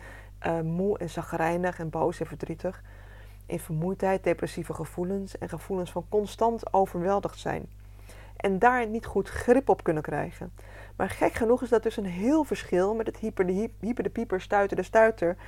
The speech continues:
vol met energiebeeld dat veel mensen hebben bij A D H D. En wat ik van de week dan ook weer ergens las, is dat veel therapeuten die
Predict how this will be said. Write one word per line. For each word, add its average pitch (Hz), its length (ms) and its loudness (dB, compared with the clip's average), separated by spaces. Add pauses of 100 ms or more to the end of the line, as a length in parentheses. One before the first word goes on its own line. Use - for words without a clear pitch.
(220)
vol 220 260 8
met 196 120 2
energiebeeld 190 760 6
dat 190 180 0
veel 247 320 6
mensen 170 320 4
hebben 226 180 6
bij - 160 4
A - 120 2
D 151 100 -2
H 80 180 -4
D. - 80 -6 (720)
En 202 180 2
wat 202 120 0
ik 202 120 -2
van 190 160 -2
de 185 100 2
week 233 240 4
dan - 180 -4
ook 233 220 2
weer 214 440 2
ergens 214 440 0
las, 214 480 0 (1000)
is 185 180 -2
dat 190 200 2
veel 202 340 8
therapeuten 185 840 6
die 170 380 -4